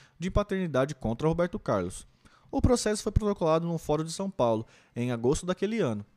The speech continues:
Assim, ao mesmo tempo em que rezava pela recuperação da mãe, Rafael Carlos decidia lutar pelo reconhecimento do pai.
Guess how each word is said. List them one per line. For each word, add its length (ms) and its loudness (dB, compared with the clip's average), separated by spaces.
Assim, 440 -4
ao 140 2
mesmo 380 0
tempo 480 -4
em 160 -4
que 680 0
rezava 600 0
pela 380 0
recuperação 580 -2
da 120 -2
mãe, 280 -2
Rafael 400 0
Carlos 400 0
decidia 420 -2
lutar 440 0
pelo 180 0
reconhecimento 600 -2
do 100 -2
pai. 340 0